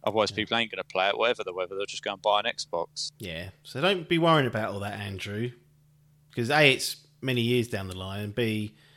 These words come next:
Speaker 2: you need to focus on shipping something that's gonna be playable and good.
Speaker 1: It's, it's really simple. <clears throat> If it's a good game, it'll do better than Call of Duty. Like, it, it's like, like, if you release something that's good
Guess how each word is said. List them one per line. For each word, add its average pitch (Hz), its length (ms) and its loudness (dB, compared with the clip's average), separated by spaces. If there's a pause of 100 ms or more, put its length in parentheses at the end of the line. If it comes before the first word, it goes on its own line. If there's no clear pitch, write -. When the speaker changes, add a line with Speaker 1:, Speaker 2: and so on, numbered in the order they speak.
(120)
Speaker 2:
you 117 120 -6
need 117 80 -4
to 107 80 -6
focus 110 400 -2
on 110 80 -4
shipping 104 380 -6
something 101 460 -8
that's 101 200 -10
gonna 104 180 -8
be 98 220 -12 (180)
playable 98 460 -4
and 98 100 -10
good. 104 200 -4
Speaker 1:
It's, - 320 6
it's - 160 4
really 277 200 6
simple. 220 580 8
<clears throat> - 40 -4
If 170 120 -2
it's 226 140 2
a 247 40 0
good - 200 -6
game, 180 480 2
it'll 185 160 -6
do 190 140 -6
better - 200 -2
than 156 100 -10
Call 113 220 -12
of 104 60 -10
Duty. 95 460 -6 (260)
Like, 151 280 2
it, 196 180 -4
it's - 220 -6
like, 196 200 2 (240)
like, 190 220 0
if 185 120 -8
you 196 100 -8
release 208 320 0
something 147 420 -2
that's 135 140 -6
good 131 460 4